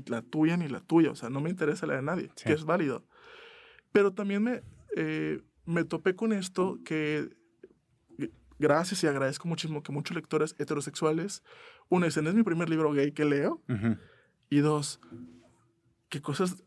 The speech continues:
Speaker 1: qué cosas les pasa?". Lo mismo que a todos, ¿sí?
Speaker 2: Exacto.
Speaker 1: O sea, si tú haces el ejercicio de, en el libro, de repente poner a todos como
Speaker 2: Sí, de heterosexualizarlo.
Speaker 1: Ajá.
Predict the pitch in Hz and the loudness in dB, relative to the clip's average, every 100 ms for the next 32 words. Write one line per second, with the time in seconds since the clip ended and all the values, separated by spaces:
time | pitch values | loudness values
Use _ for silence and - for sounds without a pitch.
0 | - 160 165 160 190 165 - 139 143 170 | -6 -4 -2 2 2 2 -2 0 0 0
1 | 151 - _ - _ 151 147 151 160 147 | -2 -6 _ -20 _ -2 0 0 -4 0
2 | 143 135 - - 117 101 110 139 180 - | 2 2 -4 -10 -6 0 0 0 -6 -12
3 | - 143 135 - - - - 175 185 185 | -4 -2 -2 -6 -20 -20 -2 2 4 2
4 | 214 190 151 - 170 - 160 139 - _ | 0 0 -4 -4 -4 2 2 2 -2 _
5 | - _ - 147 151 143 143 147 143 147 | -20 _ -8 0 2 4 4 2 0 2
6 | 170 147 92 - 143 139 151 151 170 160 | 2 2 -2 -8 -8 -4 -4 -2 -2 -4
7 | - _ _ _ - 156 143 165 180 180 | -8 _ _ _ 2 2 4 4 4 2
8 | 165 165 - 160 147 160 151 139 123 135 | 2 2 -2 -6 4 6 8 6 6 4
9 | 127 123 123 117 156 127 165 165 277 | 4 2 2 4 2 2 -2 -2 -4